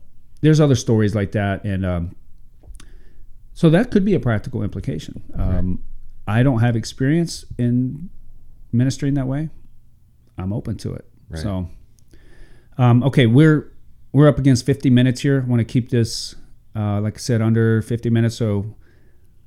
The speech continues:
Speaker 1: um, and we'll do more next week. There's certainly a lot more about this. Please send us your questions. You can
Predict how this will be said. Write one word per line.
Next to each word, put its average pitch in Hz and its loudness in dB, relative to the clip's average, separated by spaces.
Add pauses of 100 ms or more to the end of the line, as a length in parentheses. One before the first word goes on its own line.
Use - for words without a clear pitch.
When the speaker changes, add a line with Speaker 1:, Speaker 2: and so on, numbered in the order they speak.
(180)
Speaker 1:
um, 95 -4 (100)
and 104 0 (560)
we'll 110 -2
do 113 6
more 120 6
next 113 2
week. 131 2
There's 110 0
certainly 127 2
a 110 4
lot 117 4
more 120 6
about 117 4
this. 117 0
Please 123 0
send 123 4
us 120 2
your 117 -4
questions. 113 0
You 113 0
can 104 0